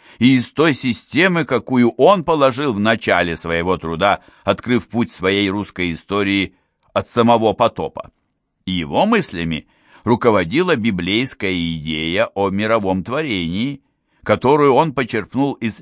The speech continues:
чтения византийских хронографов, или еще ближе, идея христианства, перед которым языческое варварство в действительности представлялось пустым и вполне диким местом.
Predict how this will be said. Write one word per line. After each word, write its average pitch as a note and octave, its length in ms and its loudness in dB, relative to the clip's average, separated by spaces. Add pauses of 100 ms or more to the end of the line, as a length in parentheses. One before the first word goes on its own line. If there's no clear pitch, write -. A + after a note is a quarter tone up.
чтения A#2 760 -2
византийских G#2 840 -4
хронографов, B2+ 880 -2 (560)
или A2 200 2
еще A2 380 0
ближе, G2+ 580 -2 (400)
идея F#2 420 0
христианства, D2+ 960 -6 (240)
перед A2 240 0
которым A2+ 440 0
языческое G2+ 840 0
варварство G2+ 640 0
в F#2+ 60 -4
действительности G2 800 -6
представлялось F2+ 800 -4 (140)
пустым A2+ 640 -2 (340)
и G#2+ 100 0
вполне A2 440 0
диким F#2+ 580 -4 (120)
местом. G#2+ 600 0